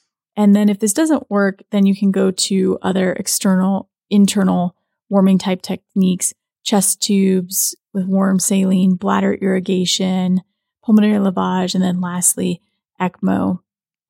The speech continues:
which has been described for patients that are less than twenty-eight degrees, uh, young, healthy patients that have a good chance of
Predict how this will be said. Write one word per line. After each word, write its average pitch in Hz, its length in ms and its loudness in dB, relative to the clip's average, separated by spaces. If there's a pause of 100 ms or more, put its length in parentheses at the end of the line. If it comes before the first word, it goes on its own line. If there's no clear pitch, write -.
(220)
which 208 240 2
has 185 120 0
been 196 160 2
described 190 420 0
for 196 80 -6
patients 196 440 -2
that 180 360 -4 (480)
are 180 520 -2
less 214 240 2
than 208 140 2
twenty-eight 196 420 2
degrees, 190 680 -4 (480)
uh, 190 60 -8
young, 202 460 2
healthy 196 420 -2
patients 190 720 -4 (640)
that 202 160 0
have 185 120 0
a 185 60 -2
good 202 320 -2
chance 196 480 -2 (100)
of 185 540 -6